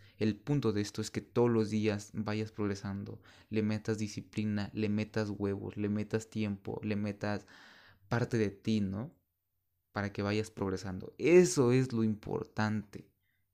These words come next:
Dejar de buscar un resultado y empezar a ver tus metas, tu proyecto de vida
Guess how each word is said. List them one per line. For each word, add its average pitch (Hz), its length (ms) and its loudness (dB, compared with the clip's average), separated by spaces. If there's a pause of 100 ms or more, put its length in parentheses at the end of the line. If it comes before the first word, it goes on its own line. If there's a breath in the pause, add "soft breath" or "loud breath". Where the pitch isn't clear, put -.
(800)
Dejar 113 400 0
de 127 120 2
buscar 113 540 -2
un 123 140 0
resultado 107 1000 2 (840 soft breath)
y 117 100 2
empezar 107 360 0
a 104 200 -2
ver 104 340 0
tus - 280 -10
metas, 104 640 -2 (200 soft breath)
tu 104 140 -6
proyecto 104 500 2
de 95 160 6
vida 110 880 0